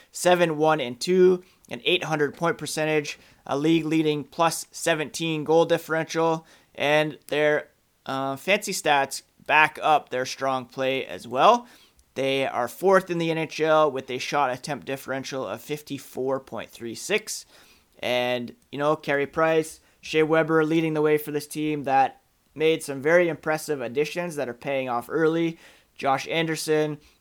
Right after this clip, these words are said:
Tyler Toffoli, both of whom I had expressed interest in the Bruins taking a look at. Uh, they're playing very well. Nick Suzuki's a budding superstar. So right now, I'm putting the Montreal Canadiens at one, Boston two,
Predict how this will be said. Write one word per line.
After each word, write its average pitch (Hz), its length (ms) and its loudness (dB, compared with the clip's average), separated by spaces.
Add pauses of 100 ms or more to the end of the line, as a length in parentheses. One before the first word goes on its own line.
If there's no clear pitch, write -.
Tyler 147 280 2
Toffoli, 156 640 2
both 151 240 0
of 143 120 -8
whom 151 240 -4
I 117 240 -2
had 131 200 -6
expressed 135 480 -6
interest 160 440 -4
in 123 120 -10
the 120 100 -4
Bruins 160 420 0
taking 175 300 -4
a 165 60 -2
look 165 260 -2
at. 160 340 0 (440)
Uh, 123 180 -6
they're 139 160 -4
playing 143 340 -4
very 147 240 0
well. 143 480 0 (220)
Nick 147 180 -8
Suzuki's 151 640 -2
a 139 60 -2
budding 139 380 0
superstar. 139 800 0 (380)
So - 160 -4
right 151 240 2
now, 135 460 2 (200)
I'm 139 100 -12
putting 143 280 -2
the 131 40 -8
Montreal 156 440 -2
Canadiens 135 520 -8
at 110 220 -10
one, 175 460 2 (400)
Boston 165 420 2
two, 151 500 -2